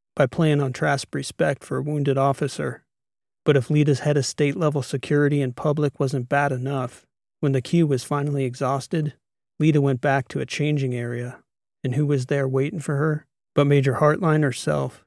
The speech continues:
It turned out we'd just met face-to-face with the I S B officer in charge of Lita's personal security. The good news was that Lita had seen us. Juice showed us the clip.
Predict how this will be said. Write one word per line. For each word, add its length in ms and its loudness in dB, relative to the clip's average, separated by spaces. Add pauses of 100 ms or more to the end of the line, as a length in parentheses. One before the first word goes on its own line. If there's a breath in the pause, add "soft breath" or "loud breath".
(520)
It 100 -2
turned 240 2
out 160 4
we'd 180 -2
just 240 -4
met 180 -4
face-to-face 760 -4
with 120 -6
the 120 -4
I 160 -2
S 180 -4
B 220 -2
officer 720 -2 (100)
in 100 -4
charge 320 0
of 80 -2
Lita's 340 -2
personal 480 -4
security. 680 -4 (680)
The 60 -2
good 200 8
news 440 -2
was 120 0
that 140 2
Lita 260 0
had 160 -4
seen 280 -2
us. 320 -12 (420)
Juice 220 4
showed 320 -4
us 160 -10
the 120 -10
clip. 380 -6